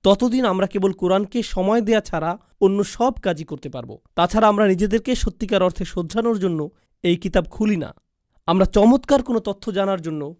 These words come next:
বা সুন্দর তেলাওয়াতের জন্য এটা খুলি, এবং কোরআন মানে আমাদের কাছে এটুকুই। যতদিন আমরা এভাবে চলতে থাকব,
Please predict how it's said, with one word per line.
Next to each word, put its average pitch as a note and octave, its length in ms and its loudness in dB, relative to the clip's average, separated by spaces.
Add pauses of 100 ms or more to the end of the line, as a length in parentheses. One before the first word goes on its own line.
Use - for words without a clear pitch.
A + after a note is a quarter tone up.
বা E3+ 80 0
সুন্দর G3+ 280 0
তেলাওয়াতের G#3+ 460 2
জন্য F#3+ 180 -2
এটা C#3 180 -6
খুলি, B2 260 -12 (100)
এবং F#3 240 2
কোরআন A3 300 4
মানে A#3+ 200 2
আমাদের G#3 280 0
কাছে A3+ 240 -4
এটুকুই। A3+ 380 -10 (100)
যতদিন A3 520 4
আমরা A#3+ 220 6
এভাবে G#3+ 260 4
চলতে A3+ 260 -2
থাকব, A3 380 -4